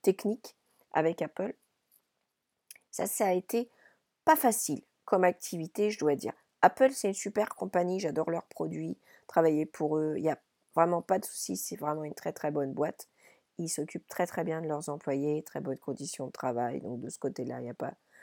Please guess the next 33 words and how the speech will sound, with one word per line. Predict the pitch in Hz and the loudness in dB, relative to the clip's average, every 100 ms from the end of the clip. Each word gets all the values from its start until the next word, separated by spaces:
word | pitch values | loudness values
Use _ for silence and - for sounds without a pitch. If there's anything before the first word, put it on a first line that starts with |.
| - _ | -20 _
c'est, | - - | -14 -8
c'était | 160 - - 160 | -6 -2 -2 4
pas | 165 | 4
ça | 165 165 156 - - | 6 6 6 4 -4
du | 165 | -6
tout | - | -4
le | 202 | -2
problème, | 180 131 151 | 4 4 2
c'était | - 151 | -2 2
la | 143 139 | 4 6
nature | 147 147 - 233 - | 4 2 0 0 2
de | 131 | 0
ce | 123 120 | 0 -4
travail | - 113 107 101 | 2 4 4 4
qui | - - | 0 -10
n'était | 117 - | -6 -6
pas | - 113 | -6 -8
fait | - | -8
pour | - 127 | -8 -8
moi. | 120 123 208 _ - - - - - _ - | -6 -8 -10 _ -20 -20 -20 -20 -20 _ 2
Heu, | 151 143 139 - | 6 6 4 2
parce | 151 147 - | 4 4 2
qu'en | - 139 | -4 -4
fait, | - 190 - | 0 -2 -2
on | 131 131 | -6 -6
a | 127 | -6
affaire | 123 - 196 | -8 -6 -6
à | 135 | -4
des | 127 | -4
personnes | - 117 - 180 185 | -4 -4 -4 -4 -4
qui | - - | -10 -10
sont, | - 165 | -6 -4
heu, | 170 | -4